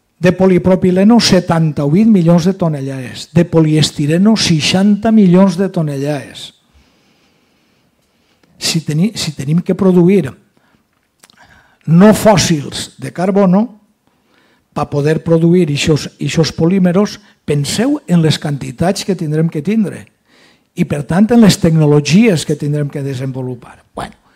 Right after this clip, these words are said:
ja està, hem solucionat molts problemes amb això.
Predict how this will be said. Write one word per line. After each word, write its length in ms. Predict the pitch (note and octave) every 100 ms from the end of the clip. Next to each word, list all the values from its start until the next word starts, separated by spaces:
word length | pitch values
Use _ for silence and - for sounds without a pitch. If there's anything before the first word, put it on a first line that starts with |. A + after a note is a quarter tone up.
| _ _ - - _ _ _ _ _ _ _ _ _ _ _ _ _ _
ja 220 | - E3+
està, 180 | - C4 D#3 - -
hem 160 | - F#3
solucionat 840 | F#3 A3 G#3+ - G3+ G3 A#3+ - -
molts 380 | E3 C4 A#3 -
problemes 560 | G3 F#3 G3+ E3 C#3
amb 220 | D3+ D3+
això. 180 | C#3+ C3+